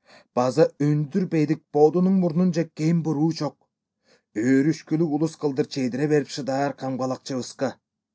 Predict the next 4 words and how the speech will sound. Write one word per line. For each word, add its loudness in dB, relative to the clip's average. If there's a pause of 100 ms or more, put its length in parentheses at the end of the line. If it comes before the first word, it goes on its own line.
(460)
Дээргибиз 0
Иисус -4
Христосту 0
дамжыштыр -2